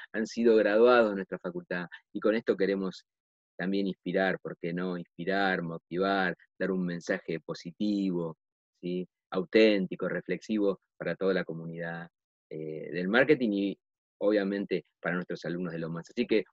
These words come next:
bueno, muchas gracias, muchas gracias a, a todas las autoridades de la facultad, muchas gracias al Departamento de Sistemas, Comunicaciones, muchas gracias al Centro de Estudiantes y, por supuesto, muchas gracias a la Asociación Argentina de Marketing por acompañarnos en esto. Y bueno, a,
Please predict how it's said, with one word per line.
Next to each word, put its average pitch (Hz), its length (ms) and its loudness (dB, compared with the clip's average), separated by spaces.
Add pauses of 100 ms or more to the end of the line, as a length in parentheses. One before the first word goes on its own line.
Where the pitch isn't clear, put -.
bueno, 92 180 -2
muchas 131 380 2
gracias, 131 480 2
muchas 113 260 0
gracias 110 320 -4
a, 92 160 -4 (220)
a 90 100 -4
todas 110 140 2
las 104 120 0
autoridades 98 360 -2
de 98 60 -2
la 92 40 -10
facultad, 104 580 -2 (280)
muchas 107 300 0
gracias 101 300 0
al 90 60 -6
Departamento 90 460 -6
de 95 40 -4
Sistemas, 101 600 -2
Comunicaciones, 92 880 -4
muchas 101 260 2
gracias 95 220 0
al 90 60 -6
Centro 92 260 -2
de - 20 0
Estudiantes 101 540 -2 (400)
y, - 80 -2
por 98 160 0
supuesto, 85 560 -2
muchas 98 380 2
gracias 95 300 0
a 82 40 -6
la 80 80 -4
Asociación 87 380 -8
Argentina 82 420 -10
de 82 60 -10
Marketing 98 520 0 (260)
por 90 120 0
acompañarnos 90 720 -4
en 90 80 -2
esto. 110 360 -2 (380)
Y 104 40 4
bueno, 92 360 4 (240)
a, 82 180 -2